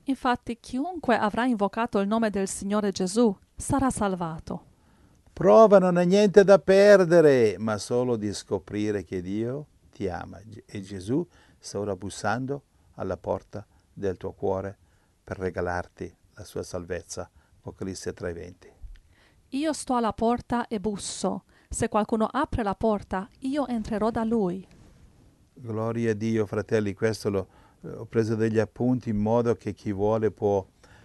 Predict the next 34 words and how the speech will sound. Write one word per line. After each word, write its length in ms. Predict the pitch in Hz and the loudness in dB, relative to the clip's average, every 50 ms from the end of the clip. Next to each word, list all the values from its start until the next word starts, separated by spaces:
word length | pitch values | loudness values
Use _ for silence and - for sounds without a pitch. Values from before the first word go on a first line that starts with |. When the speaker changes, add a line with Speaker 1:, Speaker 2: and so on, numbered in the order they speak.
| - _ | -20 _
Speaker 2:
ehm, 480 | - 185 117 101 98 95 92 92 92 95 - | -12 -10 -8 -6 -6 -6 -8 -10 -12 -12 -10
distribuirlo 720 | 104 104 101 92 - - 107 92 98 101 104 101 101 101 | -6 -6 -6 -6 -6 -6 -6 -6 -4 -4 -4 -2 -2 -2
alle 140 | 95 95 | -2 -2
pecorelle 540 | 92 - 101 90 - 101 98 98 95 92 92 | -4 -6 -8 -8 -6 -6 -4 -4 -4 -6 -8
per 160 | - - 92 | -10 -10 -12
le 80 | 90 87 | -12 -12
strade. 540 | - - - 92 92 92 95 92 95 - - - - - - - - - - - | -12 -12 -12 -12 -12 -12 -14 -14 -16 -20 -20 -20 -20 -20 -20 -20 -20 -20 -20 -18
Speaker 1:
Grazie, 400 | - - 202 190 - - - 196 | -14 -12 -12 -12 -12 -12 -12 -10
Signore. 440 | - - 214 208 208 208 208 220 214 _ _ - - _ _ _ | -10 -8 -6 -6 -6 -6 -6 -8 -10 _ _ -20 -20 _ _ _
Infatti 280 | - - 240 240 - 240 | -6 -4 -4 -2 -2 0
lo 100 | 233 233 | 0 0
metteremo 400 | 233 233 - - 240 254 233 226 | 0 0 -2 -2 -4 -2 -2 -2
anche 180 | 226 220 - | -2 -4 -6
sulla 200 | 214 - 214 208 | -6 -4 -4 -4
pagina 340 | - - 208 190 - 202 208 | -4 -4 -6 -6 -6 -6 -4
radio 280 | 208 208 214 208 208 214 | -2 -2 -2 -2 -2 -4
appena 320 | 226 - 214 208 202 196 | -4 -4 -4 -4 -4 -6
terminiamo, 560 | - 208 196 208 202 196 196 190 196 190 190 | -6 -6 -8 -8 -8 -8 -8 -8 -6 -8 -8
finiamo 440 | - - 220 202 202 196 190 190 190 | -8 -6 -6 -6 -6 -4 -4 -6 -6
di 200 | 185 180 190 185 | -6 -6 -10 -8
correggerlo, 720 | - - 196 196 190 190 180 - 190 185 185 190 190 190 | -4 -4 -4 -4 -4 -6 -6 -6 -6 -6 -6 -6 -6 -6
di 160 | 180 202 190 - | -6 -8 -10 -8
metterlo 400 | - 208 208 202 - 208 190 196 | -6 -6 -6 -4 -4 -4 -2 -2
in 120 | 196 190 190 | -4 -4 -6
pagina. 540 | - 202 180 180 180 - - 190 190 180 - - - _ _ | -8 -8 -8 -8 -10 -10 -10 -10 -10 -10 -12 -14 -20 _ _
Speaker 2:
Che 160 | - - 101 | -10 -10 -6
potete 420 | 95 110 104 95 120 113 98 113 101 | -2 -2 -2 0 0 -2 -2 -2 -4
scaricare 1160 | - - - 107 107 113 104 92 - 110 110 117 123 135 139 143 151 156 156 147 135 123 113 | -4 -2 -2 -2 0 -2 -4 -2 -2 0 2 2 2 2 4 4 4 6 6 6 6 6 6
e 80 | 104 98 90 | 4 4 2
stampare 560 | - - 110 104 98 - 110 107 117 123 135 | -4 -4 -4 -4 -2 0 0 0 2 2 0
e 40 | 123 | 0
distribuire. 680 | 110 104 95 - 120 110 101 107 104 101 98 95 92 | 0 -2 -4 -2 -4 -2 0 0 2 2 2 0 -2
Chi 200 | - - - 127 | -6 -4 -2 -2
vuole. 580 | 117 104 101 98 90 87 85 82 80 80 - | 0 0 2 2 2 2 0 -2 -6 -10 -12